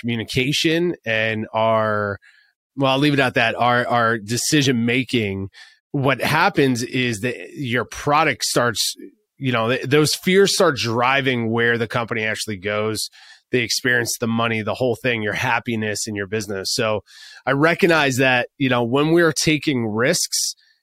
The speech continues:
and I'm not one hundred percent confident about what I'm doing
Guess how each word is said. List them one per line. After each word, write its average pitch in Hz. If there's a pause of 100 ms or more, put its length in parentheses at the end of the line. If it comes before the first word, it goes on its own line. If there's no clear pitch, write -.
(180)
and 127
I'm 135
not 131
one 127
hundred 131
percent 120
confident 127
about 117
what 117
I'm 113
doing 117